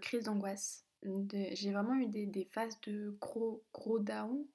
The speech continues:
parce que j'étais dans un environnement qui ne me convenait pas, parce que je ne m'épanouissais pas dans ce que je faisais et pour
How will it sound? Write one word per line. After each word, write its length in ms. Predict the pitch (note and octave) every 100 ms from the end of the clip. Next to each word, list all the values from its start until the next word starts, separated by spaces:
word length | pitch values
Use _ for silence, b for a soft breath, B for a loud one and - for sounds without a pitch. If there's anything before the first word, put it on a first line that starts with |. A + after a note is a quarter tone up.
| _
parce 240 | G#3+ G3+ -
que 140 | G#3+
j'étais 240 | G#3 G#3
dans 180 | G#3 G#3
un 140 | G#3 G3+
environnement 580 | G3 G3 G3 G3+ G3+ G#3
qui 260 | - -
ne 200 | G3+ G3
me 220 | G3 G3
convenait 400 | G3+ G3+ G3 F#3+
pas, 360 | G3 G3 G3+ A#3+ B3 B -
parce 280 | G3 -
que 460 | - G#3+ G#3+ G#3+ G#3+
je 180 | G3+ F#3+
ne 360 | G3 G3+ G3+
m'épanouissais 580 | G3 G3+ G#3 G#3 G#3 G#3
pas 160 | G#3 G3+
dans 120 | G3
ce 60 | -
que 140 | G3
je 120 | -
faisais 500 | - G3 G3+ G#3 G#3+ G3+
et 100 | G3+
pour 280 | - G3+